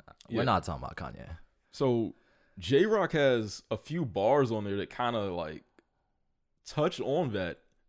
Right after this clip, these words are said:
Speaker 2: And, uh, he says, "Now Harriet Tubman say she freed a thousand slaves, could have freed a thousand more if they were aware of the chains. What's under the rugs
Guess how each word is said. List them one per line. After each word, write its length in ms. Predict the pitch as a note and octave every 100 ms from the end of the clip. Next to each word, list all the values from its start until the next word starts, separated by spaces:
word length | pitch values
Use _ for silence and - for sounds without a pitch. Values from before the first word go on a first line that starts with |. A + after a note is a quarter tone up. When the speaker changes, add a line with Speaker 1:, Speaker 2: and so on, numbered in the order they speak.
| _ _ _ _ _ G#2+
Speaker 2:
And, 340 | G#2+ G#2 G2 - _ _ _
uh, 360 | G2+ G#2 G2+ G2
he 120 | A2
says, 540 | - A2+ G#2 F#2 - - _ _ _ _ _ _ _
"Now 300 | G#2 A#2+ D3+
Harriet 380 | B2+ C#3+ C3 A#2
Tubman 360 | C3 A#2 A2+ G2+
say 240 | - A#2
she 160 | G#2+ G#2+
freed 340 | - A#2 G#2
a 40 |
thousand 460 | F#2 G2+ G#2 F#2+ F#2+
slaves, 600 | - G#2 F#2+ F2+ F2 - _ _ _ _
could 140 | - F#3
have 100 | E3+
freed 360 | - C#3 C3+ A2+
a 60 |
thousand 480 | - A#2 A#2+ A2+ A2+
more 460 | A2 G#2 G2+ F#2+ F#2+
if 140 | F#2+
they 120 | G#2 G#2
were 220 | G2+ G2
aware 320 | F#2 G2+ G#2+
of 60 | G2
the 80 |
chains. 640 | F#2 A2 G2+ F2 F2 F2 - _ _ _
What's 220 | G#2+ G#2
under 180 | D3 F3
the 160 | D3 C3+
rugs 560 | A#2+ A#2+ A#2 G#2 -